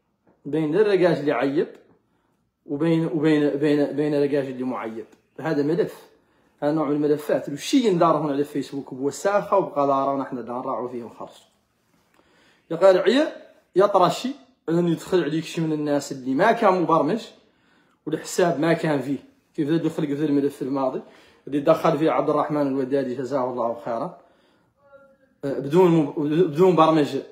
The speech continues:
وبدون إنه ي-، ي-، تعود من شي تمدة، والله يعود إنه مقموس. والله بعد ذاك حسيبوا فيها الله. عبد الرحمن الودادي سول عن أسباب ثراء هاي الأسرة،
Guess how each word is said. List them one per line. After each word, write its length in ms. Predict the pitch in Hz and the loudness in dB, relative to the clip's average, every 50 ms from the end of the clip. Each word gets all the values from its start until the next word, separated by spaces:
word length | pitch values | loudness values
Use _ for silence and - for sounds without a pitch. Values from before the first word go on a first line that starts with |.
| - _ - | -16 _ -10
وبدون 340 | 135 139 143 160 170 170 160 | -6 -2 0 2 2 4 4
إنه 340 | 156 156 156 156 151 151 | 2 2 2 2 2 2
ي-، 220 | 143 143 135 - - 139 | 2 2 0 0 -2 -4
ي-، 300 | 135 143 131 127 - 123 | -2 -2 -2 -2 -4 -8
تعود 240 | - - 151 143 | -6 -4 -4 -2
من 140 | 139 147 143 | -2 -2 -4
شي 180 | 139 - - 156 | -4 -6 -8 -10
تمدة، 440 | - 147 131 131 123 123 113 135 147 | -6 -6 -4 -4 -6 -6 -6 -6 -4
والله 160 | 147 139 135 | -4 -4 -6
يعود 220 | 120 107 123 123 | -6 -6 -6 -6
إنه 140 | 127 123 123 | -6 -6 -6
مقموس. 460 | 123 120 104 110 120 113 107 - - _ _ _ _ _ - - - - _ - | -8 -8 -10 -10 -12 -12 -14 -16 -20 _ _ _ _ _ -20 -20 -20 -20 _ -4
والله 160 | 143 139 151 | 0 2 2
بعد 180 | 156 143 143 151 | 2 2 2 2
ذاك 140 | 165 151 - | 0 0 0
حسيبوا 480 | - 151 147 - - 156 143 139 131 | 0 -2 -2 -2 -2 -2 -2 -2 -2
فيها 200 | 127 135 127 127 | -2 -4 -4 -6
الله. 180 | 110 107 113 - - _ _ _ _ - - - - _ _ _ _ _ - | -8 -10 -12 -14 -16 _ _ _ _ -20 -20 -20 -20 _ _ _ _ _ -8
عبد 140 | 147 160 | -4 0
الرحمن 280 | 185 190 175 208 220 208 | 2 2 4 4 4 4
الودادي 600 | 180 170 180 185 185 175 302 262 185 139 123 101 - - _ _ _ _ _ _ _ _ _ _ _ _ _ _ - - - | 4 4 4 4 4 4 2 0 -2 -2 -6 -10 -14 -18 _ _ _ _ _ _ _ _ _ _ _ _ _ _ -20 -20 -16
سول 420 | - - - 196 196 185 202 226 220 - - - - - - _ _ _ - | -4 2 4 4 6 6 6 4 4 2 -8 -16 -20 -20 -20 _ _ _ -4
عن 240 | 160 147 151 180 202 | -2 2 2 2 2
أسباب 460 | - 175 - - 156 170 190 190 160 | 2 0 -2 -2 2 4 6 6 6
ثراء 380 | 147 160 175 175 165 139 151 156 | 4 4 4 4 4 4 2 2
هاي 100 | 151 147 | 2 2
الأسرة، 460 | 123 - - - - 123 110 - | 0 -2 -4 -6 -8 -10 -10 -12